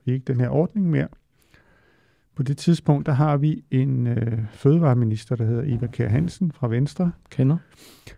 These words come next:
Speaker 1: Hun bliver advaret mod at, øh, ligesom tage de her otte procent af landbrugsjorden ind i,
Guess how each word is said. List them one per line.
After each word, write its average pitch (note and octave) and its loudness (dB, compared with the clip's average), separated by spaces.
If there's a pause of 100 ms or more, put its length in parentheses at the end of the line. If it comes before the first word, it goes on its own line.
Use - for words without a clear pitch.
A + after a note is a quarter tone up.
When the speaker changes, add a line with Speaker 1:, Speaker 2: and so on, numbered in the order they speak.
(240)
Speaker 1:
Hun D#3+ 4
bliver C#3+ 6
advaret D#3 6
mod C3 4 (280)
at, C3+ 0
øh, A#2 4 (380)
ligesom C3 -2
tage A#2+ 0
de C3+ 0
her C3 2
otte C3 -2
procent - -6
af B2 -2
landbrugsjorden B2 -6 (100)
ind B2+ 2 (200)
i, B2 -2